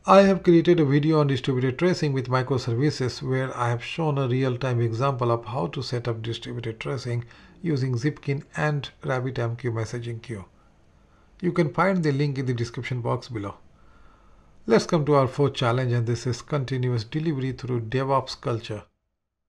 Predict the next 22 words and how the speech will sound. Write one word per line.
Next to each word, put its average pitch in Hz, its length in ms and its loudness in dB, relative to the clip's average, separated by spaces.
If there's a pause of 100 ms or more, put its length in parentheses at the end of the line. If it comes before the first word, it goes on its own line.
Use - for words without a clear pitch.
(960)
To 185 120 4
understand 208 640 0
this, 143 320 0 (120)
look 185 220 -4
at 156 140 -2
this 127 180 -6
way. 113 280 -8 (240)
In 226 160 0
a 214 60 6
microservice 143 640 2
architecture, 127 800 -2
first, 175 260 0 (340)
the 143 160 6
number 170 300 4
of 143 160 4
deployment 139 480 0
units 185 400 0
and 156 240 -2
even 143 240 2
the 131 140 0
release 147 340 2
cycles 175 580 -2